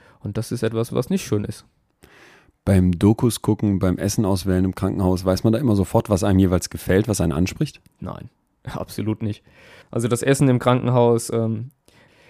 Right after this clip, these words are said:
Speaker 1: äh, ich hab's halt gegessen, weil ich musste ja irgendwas essen und, ähm,
Speaker 2: Ich stell mir so gerade vor, den Teller Spinat, der mir hingestellt wird und ich sehe sofort, der Zimmernachbar fängt an zu essen und ich bin nicht sicher, mag ich das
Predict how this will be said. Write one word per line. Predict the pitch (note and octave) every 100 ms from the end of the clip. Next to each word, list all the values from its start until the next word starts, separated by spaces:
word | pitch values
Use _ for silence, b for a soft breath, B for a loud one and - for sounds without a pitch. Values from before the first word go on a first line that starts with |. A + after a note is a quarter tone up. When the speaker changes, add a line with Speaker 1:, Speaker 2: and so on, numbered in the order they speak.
| b
Speaker 1:
äh, | B2+ C3+
ich | C3
hab's | D3 -
halt | C#3+ C3+
gegessen, | A#2+ C3+ B2
weil | A2+
ich | B2
musste | D3 - A#2+
ja |
irgendwas | G#2+ A2 A2+ A2
essen | - A2+ A2+
und, | A2 A2
ähm, | A2+ A2 - _ _ _ -
Speaker 2:
Ich | G#2
stell | -
mir | C#3
so | C3
gerade | B2 A#2+
vor, | - B2
den | A2 G2
Teller | A#2+ A#2+
Spinat, | - G#2 G2 A2 C3
der | G#2
mir |
hingestellt | G2+ B2 C3 A#2 A#2
wird | D#2+
und | -
ich | G#2+
sehe | B2
sofort, | A#2 A2 A#2 A2+
der | G#2 G2
Zimmernachbar | - B2 B2 A#2 - -
fängt | A2+ A2
an | - G#2
zu | -
essen | - - D#3
und | C#3+ G#2 -
ich | - -
bin | D3
nicht | C3+
sicher, | - C3+ D2+
mag | E2 D2 -
ich | - -
das | D#3 -